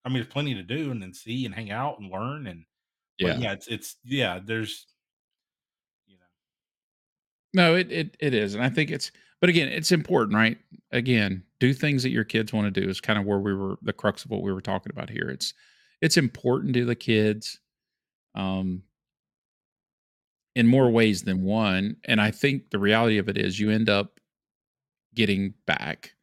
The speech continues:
Speaker 2: probably more than you real, you'll end up realizing too.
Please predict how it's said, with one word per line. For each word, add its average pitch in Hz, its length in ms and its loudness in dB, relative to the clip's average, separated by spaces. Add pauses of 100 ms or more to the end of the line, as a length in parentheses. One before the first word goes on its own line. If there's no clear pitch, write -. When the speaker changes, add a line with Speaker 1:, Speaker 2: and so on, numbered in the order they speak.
(440)
Speaker 2:
probably 101 460 -2
more 104 240 -6
than 87 160 -4
you 104 140 -2
real, - 280 -6
you'll 101 200 -2
end 92 120 -4
up - 120 -12
realizing - 440 -8
too. - 320 -10